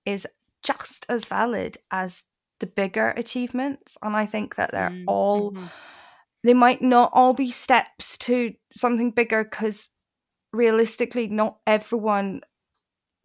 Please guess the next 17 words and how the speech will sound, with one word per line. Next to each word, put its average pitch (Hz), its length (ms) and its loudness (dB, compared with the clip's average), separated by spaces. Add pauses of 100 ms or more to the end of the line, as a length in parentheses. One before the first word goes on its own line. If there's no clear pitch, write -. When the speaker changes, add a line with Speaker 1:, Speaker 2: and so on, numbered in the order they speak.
Speaker 1:
can 202 400 -6 (300)
get - 220 2
<laughs> - 0 -
published, 254 760 0
you 226 60 -6
know? 214 180 -4
It's 226 240 -6
a 240 60 -4
really 233 380 -4 (100)
odd 214 280 0
industry. 226 680 -2
It's - 140 -8
a 190 80 -10 (320)
difficult 233 580 0
industry 214 560 -6
to - 160 -16
predict. - 600 -8